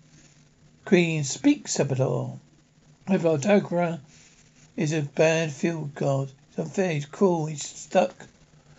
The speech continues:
Lysica, Vanika's mum, for no good reasons. Boy, silence. This is not, this is not to the point. Did he or not, he not strike my guard? Sabator, he did, but surely there's a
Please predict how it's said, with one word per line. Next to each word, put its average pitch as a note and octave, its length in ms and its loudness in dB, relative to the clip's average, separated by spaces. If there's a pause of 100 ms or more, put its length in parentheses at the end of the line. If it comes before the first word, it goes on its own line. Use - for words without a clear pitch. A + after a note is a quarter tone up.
(340)
Lysica, F3 640 4
Vanika's D#3+ 460 0
mum, E3 240 0
for D#3+ 140 -6
no F3+ 260 2
good E3+ 220 -4
reasons. D3 480 -4
Boy, F3 400 -2
silence. - 720 -4 (320)
This F4 200 6
is D3+ 140 -2
not, D3 180 2 (840)
this G#3 240 0
is D#3 100 -2
not - 200 0
to G3+ 100 -4
the A3+ 80 0
point. - 360 -6 (400)
Did C#4+ 140 4
he C#4+ 320 6
or F3+ 100 4
not, E3+ 300 2 (800)
he E3 460 0 (720)
not E3+ 260 2
strike - 380 0
my C#3+ 200 0
guard? C#3+ 480 0 (540)
Sabator, D3 420 4
he D3+ 180 -2
did, C#3+ 300 0 (220)
but - 260 -4
surely E3+ 400 0
there's C#3+ 480 -2
a C#3+ 300 -2